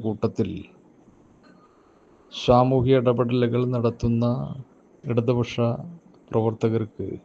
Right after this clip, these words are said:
ആ നിയമത്തിൻ്റെയും ഒരു അടിസ്ഥാന കാര്യങ്ങൾ ചർച്ച ചെയ്യാൻ ഒരു വേദി ഒരുക്കിയത് ഉചിതമാണെന്ന് ഞാൻ എൻ്റെ അഭിപ്രായം.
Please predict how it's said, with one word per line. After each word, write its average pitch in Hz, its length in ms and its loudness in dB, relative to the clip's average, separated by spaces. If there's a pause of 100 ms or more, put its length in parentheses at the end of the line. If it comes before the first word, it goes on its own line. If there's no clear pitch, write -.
(2250)
ആ 127 60 -2
നിയമത്തിൻ്റെയും 123 1000 0
ഒരു 120 120 0
അടിസ്ഥാന 120 580 0 (480)
കാര്യങ്ങൾ 120 420 2 (100)
ചർച്ച 120 360 0
ചെയ്യാൻ 110 440 0 (1800)
ഒരു 123 100 4
വേദി 120 420 4
ഒരുക്കിയത് 113 600 0 (680)
ഉചിതമാണെന്ന് 120 800 2
ഞാൻ 113 100 -4
എൻ്റെ 110 140 -2
അഭിപ്രായം. - 580 -6